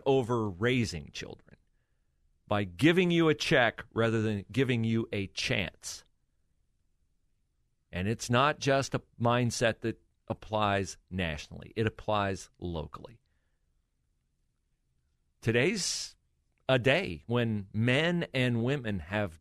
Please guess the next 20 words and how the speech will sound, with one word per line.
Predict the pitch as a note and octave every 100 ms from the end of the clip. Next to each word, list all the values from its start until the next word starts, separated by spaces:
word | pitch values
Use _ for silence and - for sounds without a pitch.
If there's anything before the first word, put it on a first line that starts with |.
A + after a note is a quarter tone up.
| -
died | G#2+ A#2 F#2 D#2+ D2 -
so | - -
you | F#2+ E2+ B2+
can | C3+ C#3
go | A2 G#2
to | G#2+
the | -
polls | - D#2 C2+ C#2 - _ _ _ _ _ _ _ _ _ _ -
and | E2+ -
change | - C#3+ D3 C#3+ C#3+ C3+ B2 _
the | C3+
direction | C#3+ A2 F2 D2 - - - - _
of | G#2 F#2
your | F#2
city, | - - - C#3 D3+ G3+ - _ _ _ _ _ -
of | G#2+ F#2
your | G2+
local | E2+ F#2 G#2 - C3+
school | - - G2+
board, | E2 E2 D#2+ E2